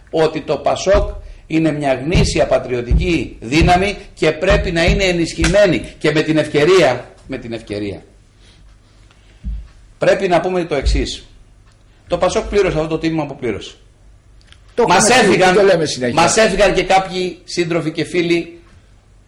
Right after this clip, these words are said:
Speaker 2: Όχι
Speaker 1: και
Speaker 2: κάποιοι, αρκετοί.
Speaker 1: έκαναν μια άλλη επιλογή. Οι ψηφοφόροι που ξέρουν το πασόκ έχει προσφέρει, τώρα προβληματίζονται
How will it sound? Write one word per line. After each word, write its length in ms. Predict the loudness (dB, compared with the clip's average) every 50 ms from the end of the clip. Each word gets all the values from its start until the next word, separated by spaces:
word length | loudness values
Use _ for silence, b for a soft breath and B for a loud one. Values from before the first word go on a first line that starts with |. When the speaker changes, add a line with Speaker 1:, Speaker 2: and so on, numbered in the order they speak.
| _ _ -14 -6
Speaker 2:
Όχι 140 | -2 0 2
Speaker 1:
και 60 | 2
Speaker 2:
κάποιοι, 580 | 2 2 0 0 0 0 0 0 0 0 0 -2 -4
αρκετοί. 300 | -6 -4 -2 -2 0 2
Speaker 1:
έκαναν 460 | 2 2 4 2 2 4 2 2 2
μια 140 | 2 2 4
άλλη 200 | 4 6 4 4
επιλογή. 680 | 4 2 2 2 4 4 4 4 2 2 2 0 -6 -14 -20 -20 -20 -20 _ _ b b b b b b -14 -14 -14 -14 -18 _ -20 -16 _
Οι 140 | -6 -6 -6
ψηφοφόροι 840 | -6 -8 -10 -10 -8 -6 -6 -6 -4 0 2 4 4 4 4 2 -2
που 180 | -4 -8 -12
ξέρουν 520 | -12 -6 -2 0 2 2 2 0 -4 -6 -6
το 100 | -6 -6
πασόκ 420 | -6 -6 -6 -6 -6 -6 -6 -6
έχει 200 | -8 -8 -10 -10
προσφέρει, 720 | -8 -8 -8 -8 -6 -4 -2 -2 0 0 -2 -4 -6 -8 -4
τώρα 260 | -2 0 2 2 0
προβληματίζονται 840 | -2 -4 -8 -6 -6 -4 -4 -4 -6 -6 -8 -8 -6 -6 -8 -8